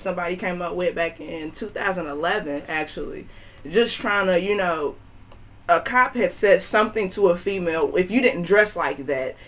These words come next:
then they wouldn't, you know, approach you like you're a slut, or they wouldn't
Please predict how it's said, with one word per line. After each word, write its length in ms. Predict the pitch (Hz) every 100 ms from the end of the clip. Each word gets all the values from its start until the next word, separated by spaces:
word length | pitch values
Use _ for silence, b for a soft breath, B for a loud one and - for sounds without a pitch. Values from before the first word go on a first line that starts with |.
| B -
then 340 | 156 180 165
they 140 | 180 170
wouldn't, 340 | 170 170 156
you 200 | 165 170
know, 160 | 156 131
approach 420 | 139 - 185 175 -
you 80 | 156
like 240 | 160 151 -
you're 200 | 160 135
a 40 | - -
slut, 320 | 151 139 123
or 160 | 143 143
they 100 | 151
wouldn't 340 | 156 151 147